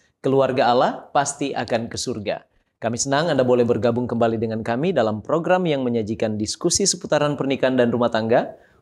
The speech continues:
untuk membantu keluarga Kristen bahagia di dunia ini dan tentunya bersiap ke surga. Dan kali ini kita akan membahas satu topik yang sangat penting dan menarik dengan judul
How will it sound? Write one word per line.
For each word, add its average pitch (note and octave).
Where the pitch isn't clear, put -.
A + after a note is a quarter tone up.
untuk C#3
membantu C3
keluarga A#2+
Kristen A2+
bahagia A#2+
di B2+
dunia C3
ini D3
dan A#2
tentunya C3
bersiap A2
ke -
surga. D#2+
Dan B2+
kali E3+
ini C4+
kita B2+
akan B2+
membahas A#2+
satu -
topik A2+
yang A2
sangat A#2+
penting B2+
dan B2
menarik B2
dengan C3+
judul D#3